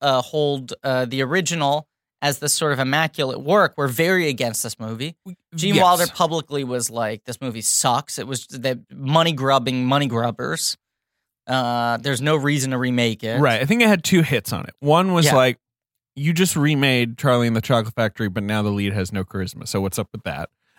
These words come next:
Speaker 2: And then two was the more, like, widespread, like, "This thing has so much C G I, like, what's going on there?"
Speaker 1: Which
Speaker 2: Right?
Speaker 1: I,
Speaker 2: Like that.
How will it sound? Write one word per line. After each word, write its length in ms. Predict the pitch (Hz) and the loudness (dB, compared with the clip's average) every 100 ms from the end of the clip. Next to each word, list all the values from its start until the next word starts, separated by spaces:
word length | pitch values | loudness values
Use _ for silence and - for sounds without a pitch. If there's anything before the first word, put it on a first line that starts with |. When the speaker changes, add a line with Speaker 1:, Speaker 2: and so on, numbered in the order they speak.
| - | -2
Speaker 2:
And 120 | 165 | 2
then 200 | 170 151 | 2 2
two 320 | - 190 156 | 2 4 6
was 240 | 143 131 120 | 6 4 2
the 120 | 135 | 0
more, 680 | 123 127 120 117 107 104 - | 2 2 4 4 4 2 -2
like, 320 | 120 113 95 | -2 -2 0
widespread, 600 | 117 117 104 101 - 107 95 | 2 2 2 -2 -6 -6 -4
like, 200 | 95 95 | -6 -6
"This 140 | 143 | -8
thing 160 | - 151 | -4 -4
has 100 | 117 | -4
so 100 | 123 | -4
much 200 | 113 - | -6 -6
C 140 | 131 | -6
G 200 | 101 101 | -4 0
I, 320 | 101 101 98 90 | 2 2 2 0
like, 240 | 98 90 | -2 -4
what's 160 | 101 - | -6 -8
going 220 | 85 85 | -8 -8
on 160 | 76 | -8
there?" 160 | - - _ | -12 -18 _
Speaker 1:
Which 160 | 226 127 | 0 4
Speaker 2:
Right? 200 | 123 277 | 4 4
Speaker 1:
I, 20 | |
Speaker 2:
Like 240 | 120 110 | 2 0
that. 240 | 117 87 | -2 -4